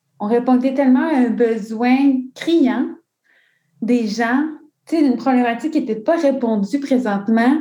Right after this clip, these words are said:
ben, vendre terreau a toujours été relativement facile, au sens où on n'avait pas besoin de convaincre les gens pour leur dire à quel point que ça faisait une différence ou que ça pouvait vraiment aider.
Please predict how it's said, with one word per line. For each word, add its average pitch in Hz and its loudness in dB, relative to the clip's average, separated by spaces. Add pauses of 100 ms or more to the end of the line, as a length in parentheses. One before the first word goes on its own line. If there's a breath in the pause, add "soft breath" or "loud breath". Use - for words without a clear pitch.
(480)
ben, 226 0
vendre 302 0
terreau 269 -2
a 233 -4
toujours 302 -2
été 269 0
relativement 240 0 (320 loud breath)
facile, 233 -2 (320)
au 240 -6
sens 294 0
où 254 0
on 247 2
n'avait 233 2
pas 381 -2
besoin 277 2
de 285 0
convaincre 240 0
les 220 -4
gens 254 0
pour 226 -2
leur 208 -2
dire 247 2
à 226 -6
quel 208 -6
point 254 2
que 247 0
ça 196 -8
faisait 208 -6
une 220 0
différence 226 -2
ou - -6
que 220 -4
ça 208 -6
pouvait 220 -4
vraiment 208 -4
aider. 226 0